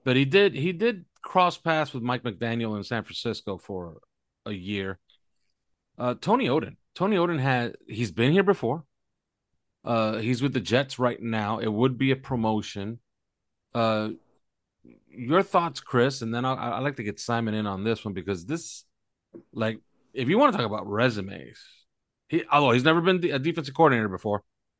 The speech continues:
but if you wanna talk resumes and, you know, try to pair two young guys together, although Tony Oden,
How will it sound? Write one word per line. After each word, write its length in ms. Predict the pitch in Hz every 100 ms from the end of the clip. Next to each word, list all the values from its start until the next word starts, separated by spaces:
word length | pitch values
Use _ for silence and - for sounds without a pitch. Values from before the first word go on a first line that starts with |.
| _ _ _
but 120 | - 113
if 20 |
you 60 | 175
wanna 140 | 269
talk 180 | 247 151
resumes 920 | 107 131 165 98 85 60 - - - _
and, 640 | 123 117 110 104 98 92 - _ _ -
you 140 | 131
know, 60 | 101
try 200 | - 143
to 80 | 131
pair 680 | - 135 135 131 123 107 - _ _ _ _ -
two 540 | 147 135 131 120 104
young 320 | - 104 117 131
guys 300 | 123 117 -
together, 560 | 110 110 117 107 151
although 200 | - 110
Tony 260 | 104 117 101
Oden, 360 | 101 101 98